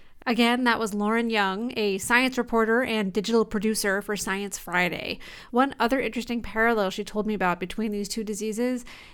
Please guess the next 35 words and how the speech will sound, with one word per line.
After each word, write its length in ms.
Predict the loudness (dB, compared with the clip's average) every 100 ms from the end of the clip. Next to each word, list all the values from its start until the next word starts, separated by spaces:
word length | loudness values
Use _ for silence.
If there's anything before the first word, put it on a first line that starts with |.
| -6
even 240 | 0 2 4
though 160 | 4
valley 320 | 6 6 6
fever 360 | 2 0 -2 0
isn't 280 | -2 -2 -4
contagious 760 | -4 -6 -4 -2 0 -2 -10 -6
from 180 | -6 -4
person 300 | -4 -4 -6
to 80 |
person, 580 | -4 -2 0 -2 -4 -8 -12
masks 880 | -8 -2 4 4 4 -2 -6 -10 -12 -4
are 320 | -2 0 0
one 140 | -2 -4
of 60 |
the 80 | -2
best 280 | 0 -2 0
ways 260 | 0 0 -2
to 140 | -4
prevent 540 | -2 -2 0 0 0
valley 340 | 0 2 2 0
fever 320 | -2 -2 -4
infections 760 | -6 -4 -4 -4 -6 -10 -10 -10 -14 -10 -2
because 240 | 2 4
they 80 | 4
reduce 340 | 4 2 -2
the 120 | -2
risk 240 | -2 -2 -2
of 120 | -4
inhaling 460 | -2 0 0 0 -2
the 80 |
spores 640 | -4 -2 2 2 4 0 0
that 180 | -4
cause 280 | 0 0 0
the 100 | -2
disease. 520 | -2 -2 -2 -4 -10